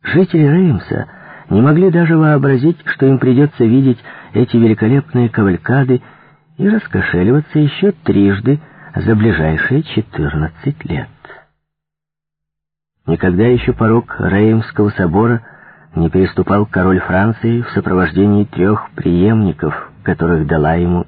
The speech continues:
история. Ибо позади Людовика Десятого шествовали граф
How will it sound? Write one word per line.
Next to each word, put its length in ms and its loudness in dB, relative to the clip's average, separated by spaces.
история. 640 -4
Ибо 260 2
позади 680 0
Людовика 680 0
Десятого 760 -4
шествовали 800 0
граф 340 -2